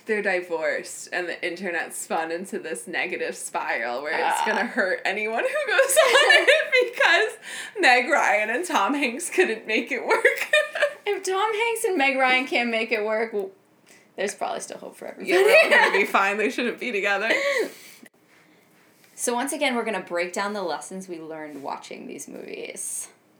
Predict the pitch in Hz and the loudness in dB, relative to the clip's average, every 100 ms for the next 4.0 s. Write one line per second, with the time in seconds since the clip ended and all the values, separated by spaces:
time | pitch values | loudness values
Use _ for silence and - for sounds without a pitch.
0 | _ _ _ _ _ 190 202 220 240 254 | _ _ _ _ _ -6 -4 -4 -6 -6
1 | - 226 240 277 240 196 202 220 214 196 | -6 -6 -4 -4 -2 -4 -2 -4 -4 -8
2 | 190 170 165 165 165 - - 196 - 196 | -6 -8 -4 -4 -4 -4 -6 -6 -8 -4
3 | 269 208 233 202 170 170 165 160 139 | -4 -4 -4 -2 -2 -4 -6 -6 -8